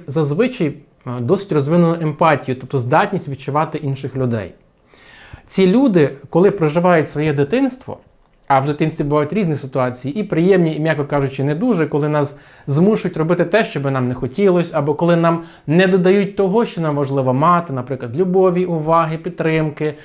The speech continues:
розуміння, прийняття і так далі, і так далі,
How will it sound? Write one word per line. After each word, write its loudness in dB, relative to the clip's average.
розуміння, 2
прийняття 0
і -2
так -6
далі, 0
і -4
так -6
далі, -2